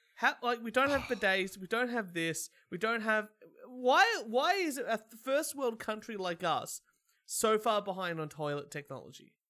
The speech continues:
Speaker 2: I don't know, but the, the, um,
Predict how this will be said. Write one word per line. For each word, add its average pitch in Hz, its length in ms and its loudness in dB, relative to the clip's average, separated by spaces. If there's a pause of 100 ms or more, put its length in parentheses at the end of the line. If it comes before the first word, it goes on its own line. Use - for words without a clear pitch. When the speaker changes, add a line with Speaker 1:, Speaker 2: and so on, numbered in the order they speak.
(1300)
Speaker 2:
I 127 120 -2
don't 113 240 -8
know, 95 220 -16 (360)
but 233 200 4
the, 214 260 2 (420)
the, 160 480 4
um, 127 600 6